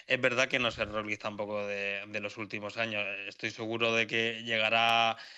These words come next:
la crono y hará una supercrono, pero yo creo que una diferencia, no sé, no sé, no sabría decirte. Yo creo que entre un minuto, un minuto y medio sería algo que para nosotros estaría,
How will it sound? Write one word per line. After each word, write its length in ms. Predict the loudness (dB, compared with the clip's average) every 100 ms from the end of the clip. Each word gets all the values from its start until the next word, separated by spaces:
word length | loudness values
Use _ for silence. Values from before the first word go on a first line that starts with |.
| -12
la 180 | 0 2
crono 400 | 4 2 4 2
y 80 | 2
hará 240 | 2 4
una 160 | 4 2
supercrono, 640 | -2 -2 0 0 2 2
pero 640 | 2 0 0 0 0 -2 -2
yo 220 | 0 2
creo 180 | 2 2
que 380 | 4 4 4 0 -14 -14 -14 -16 -2
una 200 | 2 6
diferencia, 920 | 6 6 4 4 4 6 6 6 4 0 -8 -6
no 140 | -6
sé, 220 | -2 -2
no 120 | -2 -4
sé, 140 | -4
no 240 | -4 -4
sabría 340 | -2 0 2 2
decirte. 560 | 0 -2 -2 -2 -2
Yo 80 | -2
creo 160 | -4 -6
que 800 | -4 -2 0 2 2 0 -2 -4
entre 320 | -6 -6 -2 0
un 160 | 2
minuto, 680 | 2 2 2 4 6 6 4
un 140 | 2
minuto 260 | -2 -2 -2
y 40 |
medio 500 | 0 0 2 2 2
sería 340 | -4 -6 -4 -4
algo 300 | -4 -8 -8
que 100 | -8
para 200 | -6 -6
nosotros 480 | -8 -10 -6 -4 -2
estaría, 800 | -4 -6 -6 -2 0 0 0